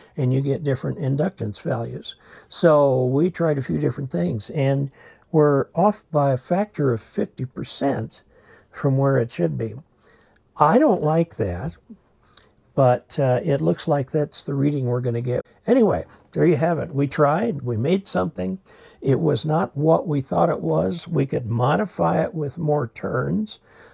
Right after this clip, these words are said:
so that the meter would read more. You can't get 'em any closer together than they are. I've got 'em right butted up next to each other.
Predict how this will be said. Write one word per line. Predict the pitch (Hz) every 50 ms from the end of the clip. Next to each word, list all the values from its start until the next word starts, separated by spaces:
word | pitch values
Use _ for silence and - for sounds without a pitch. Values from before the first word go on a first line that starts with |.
| _ -
so | - - 135 131
that | 131 131 127 123 -
the | - 127 131 123 -
meter | 151 147 147 151 147 143 131
would | 123 123 127 127 123 117
read | 123 123 135 156 156 135
more. | 135 131 131 127 127 170 233 233 _ _ _ _ -
You | 151 139
can't | - - 185 185 - 165
get | 165 165
'em | 151 151
any | 151 143 139 131
closer | - - 147 127 - 165 139
together | 139 135 147 143 143 135 131
than | 131 135 135 127 127
they | 127 127
are. | 127 127 127 120 117 117
I've | 123
got | 131 - - 123
'em | 123 - _ _ - - - - _
right | - 156 151 143 - - - 143 135 131 - _ _
butted | - 156 147 139 131 127
up | 127 123 120 131 - _ _ -
next | 160 147 127 123 - - -
to | - 131 120
each | 110 - -
other. | 135 - 110 123 143 170